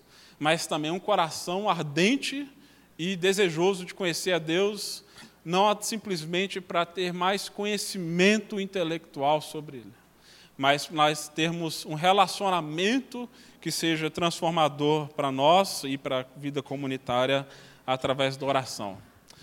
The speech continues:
E eu gostaria de trabalhar, então, ah,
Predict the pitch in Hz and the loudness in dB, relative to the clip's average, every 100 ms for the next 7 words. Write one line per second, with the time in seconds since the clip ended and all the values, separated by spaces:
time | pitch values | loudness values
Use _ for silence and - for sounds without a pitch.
0 | - - 170 190 202 214 226 220 196 196 | -20 -10 -4 0 0 -2 -4 -4 -4 -4
1 | - 190 165 147 151 156 147 143 156 147 | -2 0 4 4 4 0 -2 -2 0 -2
2 | 117 113 - _ 147 120 113 107 104 101 | -6 -12 -20 _ -14 -10 -8 -8 -10 -12
3 | 95 | -14